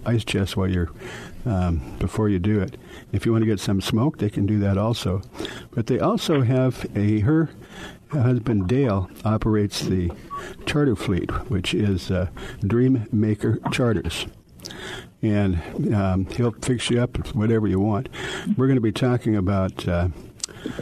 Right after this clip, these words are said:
um, uh, tournaments today. There's tons of 'em down there, and she's gonna give us a little bit of help on that. And,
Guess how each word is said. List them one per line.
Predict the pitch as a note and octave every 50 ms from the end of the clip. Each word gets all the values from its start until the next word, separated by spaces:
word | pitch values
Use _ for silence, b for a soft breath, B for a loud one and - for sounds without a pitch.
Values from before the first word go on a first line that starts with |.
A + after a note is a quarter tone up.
| B B B B - -
um, | A2 F#2 E2+ E2+ D#2+ D#2+ D#2 D#2+ E2 E2 D#2 B B B B B B B B B - B B B B B B B B B B B B B
uh, | C3+ G#2+ G2 F#2+
tournaments | - - E3+ F3+ D#3 A#2+ G2+ G2 -
today. | - A2 F#2 F2+ F#2 G#2
There's | G#2+ G2 A2+ G#2 F#2+ F#2
tons | - - - F3 G3 F#3+ F3+ C#3
of | A2+ F#2+ F2
'em | F#2
down | D#2+ D#2+ F2 E2 E2+ E2
there, | E2+ F2 G2 A#2 - B B B B B B B B
and | B2+ G2+ -
she's | - C3 A#2+ A2+
gonna | A#2 A#2 A2
give | A2 G#2+
us | G2+
a | -
little | A#2+ A2 A2+
bit | A2
of | G2
help | A2+ A2 G2 -
on | G#2 G2 F#2
that. | G2 A2 G#2 F#2+ - - - B B B B B B B
And, | - A#2+ A2+ G#2+ G#2 F#2+ F2